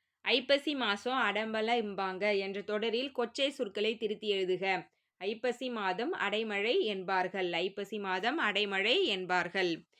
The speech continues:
கீழ்காணும் தொடரில் சரியான விடையை தேர்வு செய்க. ஏனையின் கண்கள் சிறியன. கண்கள் என்பது பன்மை. கண்கள் என்பது பன்மை. அப்ப சிறியனன்னு முடிஞ்சிருக்கு. இதுவே கண்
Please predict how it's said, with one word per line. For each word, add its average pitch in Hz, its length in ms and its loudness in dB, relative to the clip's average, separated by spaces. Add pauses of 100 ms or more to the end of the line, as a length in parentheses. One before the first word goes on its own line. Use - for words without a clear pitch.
(300)
கீழ்காணும் 254 500 4
தொடரில் 226 360 0
சரியான 254 520 2
விடையை 220 420 2
தேர்வு 208 320 0
செய்க. 180 520 -2 (300)
ஏனையின் 269 640 -2
கண்கள் 226 460 -2
சிறியன. 202 720 -2
கண்கள் 247 640 -2
என்பது 196 520 0
பன்மை. 196 720 -2 (360)
கண்கள் 220 680 2
என்பது 190 540 -2
பன்மை. 190 800 -2 (420)
அப்ப 269 360 -2
சிறியனன்னு 269 600 -2
முடிஞ்சிருக்கு. 196 380 -4
இதுவே 233 300 0
கண் 262 420 -4